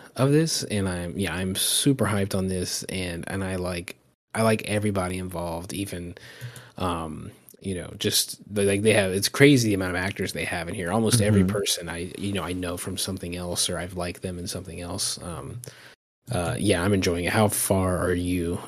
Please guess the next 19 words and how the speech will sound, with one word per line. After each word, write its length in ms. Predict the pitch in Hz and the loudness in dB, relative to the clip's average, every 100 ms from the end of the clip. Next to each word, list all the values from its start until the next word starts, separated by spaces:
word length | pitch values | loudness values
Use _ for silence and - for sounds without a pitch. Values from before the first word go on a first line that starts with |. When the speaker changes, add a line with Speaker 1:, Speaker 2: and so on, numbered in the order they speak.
| - | -6
Speaker 1:
in? 360 | 90 87 90 92 | -4 -4 -2 4
Speaker 2:
I'm 220 | 143 139 | 6 4
completely 500 | - 120 - 135 117 | -2 -2 0 0 0
caught 280 | - 110 101 | 4 6 6
up. 160 | 87 | 2
So 120 | - | 0
there's 240 | 110 113 - | 0 0 0
three 280 | - 156 185 | 2 8 8
Speaker 1:
Oh, 60 | |
Speaker 2:
episodes 340 | 165 135 101 110 | 10 10 10 12
Speaker 1:
you're 80 | 107 | 10
Speaker 2:
as 180 | 135 | 8
we 60 | 151 | 6
Speaker 1:
okay. 100 | 131 | 2
Speaker 2:
record 360 | 110 - 113 92 | 2 2 2 2
this. 340 | 87 - - - | -4 -6 -12 -8
Speaker 1:
Nice. 240 | 117 120 | 2 4
Speaker 2:
There's 200 | - 110 | 4 2
three 420 | - 135 143 139 | 0 2 4 2